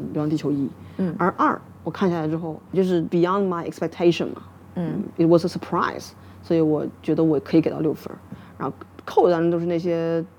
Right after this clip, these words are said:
Speaker 1: 中国电影有的一切臭毛病，或者一切被迫有的臭毛病，啊，他们都有，对吧？尤其是那个吴京，啊，就是，就是我是在，呃，八分的情况下一直扣，扣到六分的。
Speaker 2: 哦，原来有八分这么高。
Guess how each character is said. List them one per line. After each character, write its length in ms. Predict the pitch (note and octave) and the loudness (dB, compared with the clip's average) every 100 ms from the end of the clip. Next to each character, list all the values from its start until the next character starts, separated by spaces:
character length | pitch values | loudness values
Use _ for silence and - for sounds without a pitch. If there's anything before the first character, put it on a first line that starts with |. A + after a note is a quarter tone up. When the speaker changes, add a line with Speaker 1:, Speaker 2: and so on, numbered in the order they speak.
| - | -8
Speaker 1:
中 140 | A3 | -2
国 100 | G#3+ | 0
电 180 | G3 G3+ | 0 0
影 60 | F#3+ | -2
有 100 | C#3 | -2
的 80 | D3+ | -2
一 120 | E3 | 0
切 120 | A#3+ | -2
臭 160 | - G3+ | -2 -2
毛 140 | D#3+ | -2
病， 160 | D#3 - - - - - - | -4 -6 -16 -20 -20 -8 2
或 80 | |
者 60 | F3+ | 4
一 160 | D#3+ F#3+ | 4 2
切 240 | - B3 | 0 -2
被 180 | F#3+ B3+ | 0 0
迫 220 | - A3+ | 4 4
有 80 | D3 | 4
的 80 | F3 | 2
臭 140 | G3 | 0
毛 120 | D#3+ | 0
病， 160 | D#3 C#3+ - - - - - - | 0 -2 -6 -20 -20 -20 -20 -18
啊， 80 | - - | -16 -2
他 140 | F3+ | 2
们 80 | E3+ | 4
都 100 | E3 | 6
有， 140 | D3 - - - - - | 4 0 -20 -20 -20 -18
对 100 | - | -16
吧？ 80 | - | 2
尤 140 | E3 | 4
其 100 | E3 | 6
是 140 | F3 F3+ | 4 2
那 120 | E3+ | 0
个 60 | D#3 | 2
吴 140 | D#3+ | 2
京， 280 | D#3 E3+ E3+ - - - - - - - - - | 6 6 4 -4 -20 -20 -14 -10 -10 -12 -16 -12
啊， 100 | C#3 - - - | -10 -12 -16 -10
就 100 | D3+ | -4
是， 80 | D3+ | 0
就 180 | E3 D#3 | 4 2
是 140 | D#3 | 2
我 180 | - D#3+ | 2 2
是 100 | G#3 | 2
在， 260 | A3 F3+ - - - - | 2 0 -2 -12 -16 -8
呃， 220 | D#3+ D3+ | -4 -2
八 220 | - B3 | 2 4
分 120 | B3+ | 4
的 80 | A#3 | 2
情 160 | - D#3+ | 0 -4
况 120 | F3+ | -4
下 160 | E3 D#3 | -6 -6
一 80 | B3 | -4
直 100 | G3 | -2
扣， 140 | F#3 G#3+ | -2 -2
扣 180 | - | 0
到 340 | A3 E3 D#3 C2 - - - | 0 0 -4 -8 -12 -18 -6
六 120 | F3+ | -2
分 180 | D3+ C3 | -2 -4
的。 80 | D2 - - | -8 -12 -4
Speaker 2:
哦， 140 | F3+ F3+ | 0 2
原 140 | G3+ | 2
来 60 | A#3 | 2
有 80 | |
八 260 | F3 F#3 F#3 | 0 0 -2
分 200 | A3+ A3 | 0 -2
这 80 | G#3+ | -2
么 80 | F3 | -2
高。 260 | E3 D#3 | -4 -6